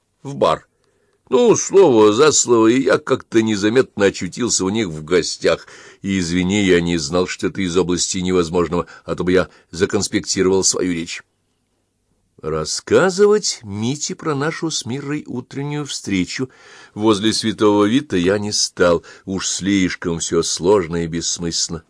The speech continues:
И уже хотя бы поэтому никого не касается. А о том, как мы оказались у нее дома,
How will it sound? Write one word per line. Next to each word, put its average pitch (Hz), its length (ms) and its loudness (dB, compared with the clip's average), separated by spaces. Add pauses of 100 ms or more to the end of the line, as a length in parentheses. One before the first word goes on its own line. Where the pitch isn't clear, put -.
(500)
И 92 140 -2
уже 98 440 2
хотя 92 360 0
бы 87 180 0
поэтому 92 640 2
никого 87 400 -6
не 87 100 -6
касается. 90 640 -6 (500)
А 90 220 4
о - 20 0
том, 117 380 4
как 175 500 0
мы 190 240 4
оказались 175 680 -2
у 165 40 -6
нее 151 220 -4
дома, 101 320 -2